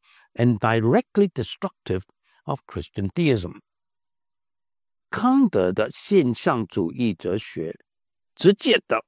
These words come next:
毁掉圣经的世界观。那我这样翻译布兰-，呃，范戴尔的《基督教有神论》，这，这个基督教有神论这个名字就是指我们基督教，特别改革中所坚持的世界的，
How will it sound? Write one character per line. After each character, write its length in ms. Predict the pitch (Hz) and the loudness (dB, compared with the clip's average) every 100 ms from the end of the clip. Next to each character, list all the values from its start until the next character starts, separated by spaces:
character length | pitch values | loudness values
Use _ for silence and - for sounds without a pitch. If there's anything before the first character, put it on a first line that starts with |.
| _ _ _ _ _ _ | _ _ _ _ _ _
毁 480 | - - 117 87 92 | -4 2 4 2 -4
掉 280 | - 175 110 - _ _ _ _ _ _ _ - | -2 -2 -2 -8 _ _ _ _ _ _ _ -4
圣 260 | - 131 | 2 2
经 220 | - 117 | 2 2
的 200 | 101 95 | 2 -2
世 180 | - 110 | -4 -6
界 140 | 98 87 | -4 -4
观。 260 | - 101 - | -2 -2 -2
那 140 | 113 | -2
我 140 | 104 | -2
这 100 | 101 | 2
样 100 | 156 | 0
翻 260 | 107 120 120 | 0 0 2
译 140 | 113 - - _ _ _ | 0 -2 -14 _ _ _
布 140 | - 117 | -4 0
兰-， 260 | 110 107 - | 2 0 -2
呃， 240 | 104 104 - 127 | -4 -4 -6 -4
范 180 | 143 127 | 0 2
戴 100 | 117 | 2
尔 140 | 98 | 0
的 180 | 98 98 - _ _ _ | -2 -4 -8 _ _ _
《基 160 | - 143 | 4 6
督 80 | 135 | 6
教 160 | 123 | 4
有 180 | 107 85 | 2 -2
神 220 | 87 92 | -4 -4
论》， 180 | 101 104 | -2 -2
这， 100 | - - _ _ _ _ | -6 -16 _ _ _ _
这 160 | - 143 | -2 -2
个 200 | 117 110 - | 0 0 2
基 120 | - | 2
督 120 | 156 | 2
教 100 | 143 | 2
有 180 | 135 90 | 0 -2
神 120 | 82 | -2
论 100 | 117 | -2
这 80 | 113 | 0
个 80 | 113 | 0
名 160 | 98 107 | -2 -4
字 140 | - | -2
就 180 | - 151 | 0 2
是 140 | 139 | 0
指 320 | 113 - 87 - - - _ | -4 -8 -10 -14 -20 -20 _
我 140 | 92 | -2
们 100 | 98 | 0
基 120 | 104 | 2
督 100 | 135 | 2
教， 180 | 123 120 | 4 2
特 100 | 110 | 2
别 80 | 107 | 0
改 140 | 92 | 0
革 80 | 90 | 0
中 220 | 101 143 | 2 2
所 120 | 117 85 | 2 0
坚 220 | 113 113 | 0 0
持 180 | - 90 | -2 -2
的 200 | 92 - | -2 -6
世 200 | - 101 | -4 -2
界 160 | 101 95 | -2 -2
的， 160 | 113 | -4